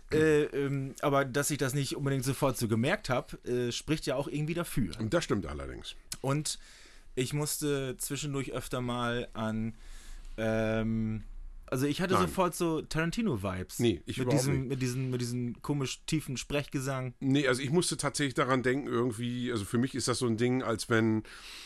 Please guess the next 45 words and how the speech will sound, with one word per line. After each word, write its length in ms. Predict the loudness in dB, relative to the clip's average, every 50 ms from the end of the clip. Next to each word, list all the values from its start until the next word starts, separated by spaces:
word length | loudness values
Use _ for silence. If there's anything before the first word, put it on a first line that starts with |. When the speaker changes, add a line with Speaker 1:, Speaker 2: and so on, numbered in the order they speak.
| -18 -12 -4
Speaker 2:
äh, 200 | 0 2 2 4
C 200 | 4 4 4 4
C 180 | 4 2 2 2
R 240 | 4 6 6 6 6
auf 160 | 6 4 4
einem 200 | 4 4 6 6
wilden 280 | 4 4 4 2 -2 -2
Trip 280 | -2 -2 -2 -2 -2
sind 240 | 0 0 2 2 2
mit 160 | 0 -2 0
Captain 240 | -2 -2 -2 -2 -4
Beefheart. 460 | -4 -4 -4 -6 -8 -12 -12 -14 -16 -16 -16 -16 -16 -18 -20 -20 -20 -20 -20 -20 -20 -20 -20 -20 -20 -20 _ -20 -20 -20 -20 -20 -20 -20 -20 -20 -20 -20 -20 -20 -20 -20 -20 -20 -20 -20 -20 -20 -20 -20 -20 _ -2
Speaker 1:
Kommt 220 | -2 0 2 2
der 80 | 2 2
Sache 240 | 2 2 2 2 0
noch 180 | 0 0 0
mal 160 | 0 -2 0
deutlich 380 | 0 0 0 0 -2 -4 -6 -4
näher. 260 | -4 -6 -6 -8 -10 -8 -2
Ja, 140 | 2 2 4
Speaker 2:
So. 140 | 4 2 2 4
Speaker 1:
lass 200 | 4 4 6 6
ich 140 | 4 2 2
zu. 220 | 2 0 0 -2 -4 -10 -10 -2
So. 140 | 0 2 4
Speaker 2:
Ne? 240 | 4 4 4 2 -2 -8 -6
Speaker 1:
Ja. 200 | -2 -2 -2 -2 -4 -10 -20 -20 -20 -4 2 4
Speaker 2:
Und 140 | 6 6 6
ich 80 | 8
find 180 | 6 6 6 8
eben, 380 | 8 8 8 8 6 4 4
es 140 | 4 2 2
ist 220 | 2 -2 -2 0 2
schöner, 460 | 4 6 6 6 8 6 6 6 4
erdiger 480 | 4 6 6 6 6 6 6 6 4
Bluesrock. 720 | 6 4 2 2 2 2 0 0 2 0 0 0 -2 -6 -10 -10 -10 -10
Das 320 | -14 -10 -6 -2 0 2 4
haben 120 | 4 4
die 80 | 4 2
auch 120 | 2 2
aufgenommen, 540 | 2 2 2 4 4 4 4 6 4 4 4
nur 120 | 4 2
in 80 | 2 0
zwei 300 | 0 0 2 2 2 2
Sessions, 580 | 2 0 0 0 0 -2 -4 -4 -4 -6 -10